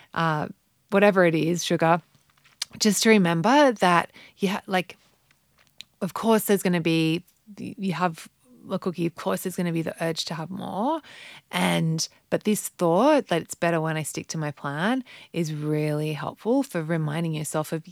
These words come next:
all the reasons why you wanna stick to your plan. Like, you, you don't wanna feel gross. You don't wanna feel disappointed in yourself. You do wanna, like, feel good about yourself.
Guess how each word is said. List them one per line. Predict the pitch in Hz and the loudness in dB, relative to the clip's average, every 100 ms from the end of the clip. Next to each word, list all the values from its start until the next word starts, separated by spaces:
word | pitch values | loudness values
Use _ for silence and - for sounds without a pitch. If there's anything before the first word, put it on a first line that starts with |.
| - | -8
all | 185 202 | 0 2
the | 202 | 2
reasons | 202 196 185 175 | 2 0 -2 -4
why | 156 170 165 156 156 165 - - | -4 -2 -2 -2 -6 -10 -16 -10
you | 160 | -8
wanna | 156 160 | -6 -8
stick | - - | -12 -12
to | - | -12
your | |
plan. | - - - | -12 -10 -10
Like, | 156 - | -10 -10
you, | 180 - - - - - | -10 -12 -18 -20 -16 -4
you | 185 180 - | -2 -2 -6
don't | - 202 | -2 0
wanna | 208 180 | 0 -2
feel | 165 156 | -4 -6
gross. | - - 175 - | -6 -6 -6 -4
You | 185 | -4
don't | 180 185 185 | -2 0 0
wanna | 180 160 | -2 -4
feel | 151 - - 160 156 | -6 -14 -8 -4 -4
disappointed | 147 147 - - - 165 | -4 -8 -10 -8 -8 -6
in | 160 | -8
yourself. | - - - 220 - | -8 -6 -2 -2 -2
You | 175 170 165 | -6 -6 -8
do | - 175 170 | -6 -2 -2
wanna, | 156 147 147 - - _ | -4 -6 -8 -12 -20 _
like, | 160 147 - | -8 -6 -8
feel | - 170 143 | -6 -6 -4
good | 151 151 | -6 -6
about | 160 160 - | -4 -4 -6
yourself. | 165 - - 247 285 | -8 -8 -4 -2 -2